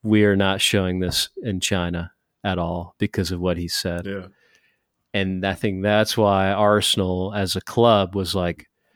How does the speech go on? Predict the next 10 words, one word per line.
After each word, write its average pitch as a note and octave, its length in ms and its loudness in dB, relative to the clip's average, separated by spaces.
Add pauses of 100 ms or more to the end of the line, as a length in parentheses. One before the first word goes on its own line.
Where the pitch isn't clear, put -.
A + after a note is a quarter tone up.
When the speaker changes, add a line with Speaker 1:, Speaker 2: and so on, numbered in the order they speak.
(320)
Speaker 1:
"Whoa, F3 320 8
we E3 160 10
didn't E3 200 6
say E3 280 6
this. E3 280 4
Like, A2+ 200 2
he D#3 160 4
said D3 300 4
it." D3 200 6 (200)
And, A2 320 0